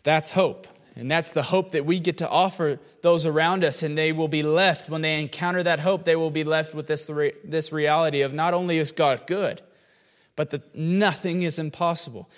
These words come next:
My messed up circumstances, my messed up life, the things I've done wrong for years and years and years, or, uh, the relationships that are broken or different things like that, nothing is impossible and nothing is outside of what God can restore.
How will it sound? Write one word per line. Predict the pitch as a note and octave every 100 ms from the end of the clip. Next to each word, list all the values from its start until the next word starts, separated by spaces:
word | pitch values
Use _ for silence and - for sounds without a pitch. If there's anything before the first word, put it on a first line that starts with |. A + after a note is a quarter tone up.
| - -
My | E3 F#3
messed | F3 F3+ - F#3+
up | -
circumstances, | - F#3+ F3+ E3+ - E3+ D#3 C#3+
my | C#3 E3
messed | E3+ F3 -
up | F3 E3+
life, | F3+ D#3+ -
the | D3
things | D3 F3+ F#3
I've | F3 F3
done | E3 F3 E3+
wrong | F3+ F#3 F3 C3+ - - _
for | E3+
years | D#3+ F3 F3+
and | F3 F3+
years | F#3 E3+
and | F3
years, | F#3 F#3 E3 C#3
or, | D3+ C#3+ - - - _ -
uh, | D#3 C#3+
the | D#3
relationships | D3+ D#3 F#3 F#3+ F3 - F#3 -
that | F#3
are | F3
broken | D3+ F#3+ G3 G3 D#3+
or | D3
different | F#3 F#3+ F#3+
things | G3 F#3+ F3
like | E3+ F#3+
that, | F3+ D3+
nothing | E3+ F3 F3+ F#3 G#3+ G#3
is | G3+ F#3+
impossible | F#3 - F3+ F3+ F#3 F#3 F#3
and | D3+
nothing | D#3 E3+ F#3 E3
is | D3
outside | D3 D#3 - E3+ D#3
of | C#3
what | D3 A#2+
God | C#3+ C#3 C#3
can | - C#3
restore. | B2+ - - D#3+ C#3 F#2